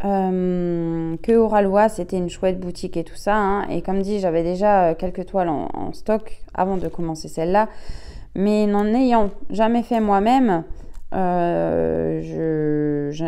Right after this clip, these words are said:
je n'avais vraiment, euh, je n'avais pas vraiment d'idée, euh, de comment serait la pose, hein. Et franchement,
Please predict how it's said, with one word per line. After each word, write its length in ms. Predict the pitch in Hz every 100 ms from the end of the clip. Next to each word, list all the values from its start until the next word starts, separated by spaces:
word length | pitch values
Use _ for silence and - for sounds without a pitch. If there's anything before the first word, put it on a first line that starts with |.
| -
je 140 | 156
n'avais 280 | 196 202 220
vraiment, 540 | 202 214 233 262 240
euh, 80 | 208 190 - - -
je 180 | 196 202
n'avais 300 | 202 190 190
pas 240 | 185 285
vraiment 340 | 277 269 262 262
d'idée, 480 | 233 214 254 277 285
euh, 800 | 202 196 190 180 180 175 170 175 - - - - - - 208
de 140 | 240
comment 280 | 220 190 185
serait 300 | - 175 175
la 140 | 196
pose, 260 | 214 226 202
hein. 120 | 190 -
Et 80 | 160
franchement, 920 | - 165 - 208 208 175 170 175